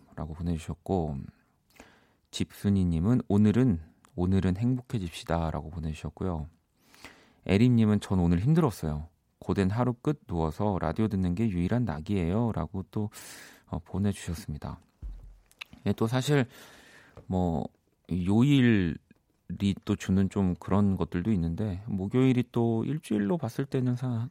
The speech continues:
또 뭐 힘들 수 있죠. 네. 또 약간 중간에 이렇게 있는, 어, 시간이니까. 음.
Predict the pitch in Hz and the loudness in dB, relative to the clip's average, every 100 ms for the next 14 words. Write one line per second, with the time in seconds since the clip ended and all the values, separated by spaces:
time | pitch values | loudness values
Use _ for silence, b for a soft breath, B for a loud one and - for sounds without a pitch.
0 | - 110 110 104 139 196 220 - - 101 | -6 -6 -2 -2 2 2 2 -2 -4 -4
1 | 87 _ _ - 80 78 - b b b | -4 _ _ -8 -6 -6 -10 b b b
2 | b - - - 85 - 104 110 101 90 | b -20 -16 -10 -8 0 4 4 4 2
3 | 76 b b b b - - - 104 107 | -2 b b b b -16 -10 -4 2 4
4 | 107 110 87 76 - _ - - - - | 6 4 2 -2 -12 _ -14 -12 -10 -4
5 | 135 120 82 76 - 92 78 80 _ _ | -2 0 -4 -8 -6 -4 -4 -8 _ _
6 | _ - | _ -16